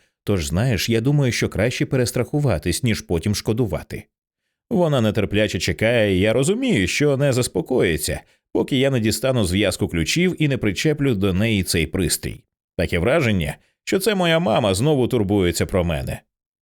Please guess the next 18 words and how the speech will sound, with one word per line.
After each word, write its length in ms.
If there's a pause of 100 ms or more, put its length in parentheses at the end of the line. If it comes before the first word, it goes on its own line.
(320)
«Мені 400
він 160
подобається», — 720
кажу 300
Керолайн. 560 (320)
«Дякую». 640 (840)
Сама 300
собою 380
робота 340
дуже 240
легка, 440 (360)
і 60
я 180
швидко 340
звикаю 440
до 120
нового 380
повсякдення. 840